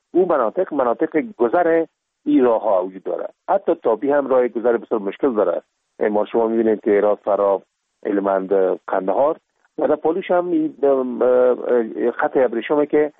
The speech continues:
از هرات آمده و از ایران آمده حرکت می‌کنه به سوی هرات، فاریاب و جوزجان و کندوز و بدخشان که کل این راه ها در حقیقت در یک خطر موجود و خطر است.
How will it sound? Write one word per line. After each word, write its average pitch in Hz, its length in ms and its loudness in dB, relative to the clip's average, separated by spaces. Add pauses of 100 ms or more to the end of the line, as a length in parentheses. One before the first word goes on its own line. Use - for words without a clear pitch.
(280)
از 127 160 0 (120)
هرات 113 460 2
آمده 127 220 2
و 110 80 2
از 107 160 2
ایران 123 260 0
آمده 135 180 2
حرکت 107 380 -2
می‌کنه 107 260 -2
به 101 180 -2
سوی 95 220 -2
هرات، 95 200 0 (100)
فاریاب 92 340 -2
و 92 40 -6
جوزجان 95 420 -2
و - 20 -4
کندوز 120 380 -2
و 143 140 2 (420)
بدخشان 151 380 0
که 120 280 -2
کل 226 180 0
این 165 140 2
راه 113 160 0
ها 165 120 2
در 151 140 0
حقیقت 127 200 -2
در 113 180 0 (340)
یک 117 200 0
خطر 147 280 0
موجود 117 300 -2
و 170 80 0
خطر 113 340 -4
است. 82 160 -6